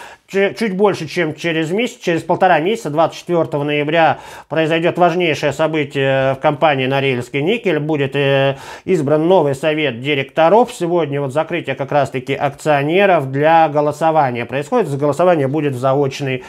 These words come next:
э, форме, но всё равно это событие, э, сейчас тоже имеет довольно-таки серьёзное влияние на компанию «Норильский никель». Э, поэтому, кто хочет присоединиться к нашему закрытому чату, условия есть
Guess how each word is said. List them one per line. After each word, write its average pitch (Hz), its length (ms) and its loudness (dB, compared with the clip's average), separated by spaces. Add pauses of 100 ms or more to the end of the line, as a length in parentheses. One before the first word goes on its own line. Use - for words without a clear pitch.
(340)
э, 180 360 6
форме, 233 500 4
но 226 280 0
всё 214 140 -2
равно 196 280 2
это 190 440 0
событие, 175 640 0
э, 160 160 -2 (760)
сейчас - 320 -2
тоже 180 380 4
имеет 165 300 0
довольно-таки 156 540 -2
серьёзное 151 560 0
влияние 143 520 0 (300)
на 165 240 0
компанию 147 600 2
«Норильский 127 880 -4
никель». 151 500 -2 (380)
Э, 196 580 6 (100)
поэтому, 196 440 0
кто 247 200 0
хочет 202 380 -2
присоединиться 170 680 -4
к - 60 -10
нашему 156 600 -2
закрытому 160 580 0
чату, 226 380 2
условия 160 720 0
есть 143 180 -10